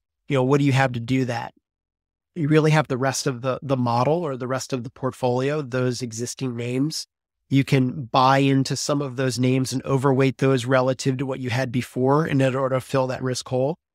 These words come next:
So a company like Amazon is obviously in a number of different businesses. You can basically create, like, a synthetic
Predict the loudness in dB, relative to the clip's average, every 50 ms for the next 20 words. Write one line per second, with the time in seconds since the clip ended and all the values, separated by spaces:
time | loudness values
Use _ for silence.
0 | _ _ _ _ _ _ _ _ _ _ 0 2 4 4 4 4 4 2 2 2
1 | 4 4 4 4 4 2 0 0 0 2 4 4 4 2 2 2 2 2 0 0
2 | 0 0 2 2 0 0 -2 -2 -2 -2 0 0 2 4 4 4 4 2 0 0
3 | -2 -2 -4 -4 -4 -6 -8 -8 -8 -6 -4 -4 -4 -4 -2 -2 -4 -4 -4 -8
4 | -16 _ _ _ _ _ _ _ 0 2 6 6 6 6 6 4 2 2 0 -2
5 | -4 -2 -2 -2 -2 -4 -4 -10 -8 -2 0 2 4 4 4 4 4 2 -2 -6
6 | _ -6 -6 -4 -4 -6 -6 -6 -4 -2 -4 -4 -2 -2 0 0 0 -2 -4 -6